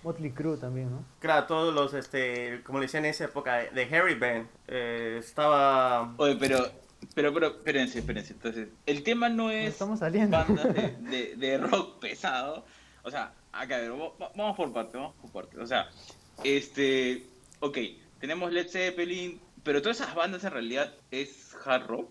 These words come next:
Speaker 3: O sea, esa, esa vaina no, no me cuadra, porque se supone que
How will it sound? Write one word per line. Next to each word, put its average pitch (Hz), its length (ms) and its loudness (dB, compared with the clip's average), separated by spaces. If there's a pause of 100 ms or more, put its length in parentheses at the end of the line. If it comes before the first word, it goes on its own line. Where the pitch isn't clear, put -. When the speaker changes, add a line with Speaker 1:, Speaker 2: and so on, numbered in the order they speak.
(120)
Speaker 3:
O 123 40 -12
sea, 127 260 -2
esa, - 140 -2
esa 208 180 2
vaina 202 180 2
no, 196 260 0
no 180 280 -4
me 165 240 -6
cuadra, 113 540 2 (320)
porque 127 560 0 (240)
se 147 120 -8
supone 196 420 -6
que 151 360 -4